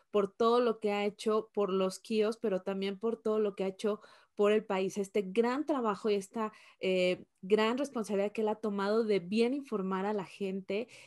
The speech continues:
y mantenernos awareness de todo lo que está pasando.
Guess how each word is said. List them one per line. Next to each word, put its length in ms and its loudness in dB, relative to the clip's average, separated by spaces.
y 240 -2
mantenernos 560 0
awareness 360 -2
de 60 -4
todo 200 0
lo 160 -2
que 180 -4
está 340 -6
pasando. 640 -2